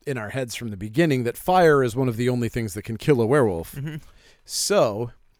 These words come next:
Speaker 1: we assume that they're all dead. So we go, get in the car, drive off. Oh shit, there's one on the, <laughs> on the roof clawing his way through. Uh, we
Speaker 2: We
Speaker 1: get
Speaker 2: get a pretty nice werewolf attack here where we see more
Speaker 1: Yeah.
Speaker 2: full body wolves.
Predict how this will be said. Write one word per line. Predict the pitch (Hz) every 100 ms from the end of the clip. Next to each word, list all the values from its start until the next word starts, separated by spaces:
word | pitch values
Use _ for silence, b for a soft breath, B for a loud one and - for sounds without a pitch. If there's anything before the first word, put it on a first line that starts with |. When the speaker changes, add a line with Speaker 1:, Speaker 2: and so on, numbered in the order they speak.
| _ _ _ _ -
Speaker 1:
we | 143 151
assume | - 196 156
that | 135
they're | 139 117
all | 104 -
dead. | 185 113 90 - _ _
So | - - 123
we | 107
go, | 107 165 160 151 151 _ _ _ _ _ _
get | 185 175
in | 160
the | 143
car, | 147 131 127 123 - b b b b -
drive | 175 156 135
off. | 139 131 - -
Oh | 226 196
shit, | - - - - 208 185
there's | 160 156
one | 151 190
on | 185 170
the, |
<laughs> | 151 131 - 143 -
on | 220 202 220
the | 214 -
roof | 226 - 185
clawing | - 160 165 156
his | 156
way | 143 143
through. | 135 156 156 151 139 b b b b b b -
Uh, | 123 123 120 120 113 - -
we | 143
Speaker 2:
We | 170
Speaker 1:
get | 196
Speaker 2:
get | 208
a |
pretty | - 208 196
nice | 190 -
werewolf | 143 175 127
attack | 120 117 113
here | 123 123
where | 123
we | 123
see | - 156
more | 127 117
Speaker 1:
Yeah. | 110
Speaker 2:
full | 143
body | 143 143 139
wolves. | 120 123 135 -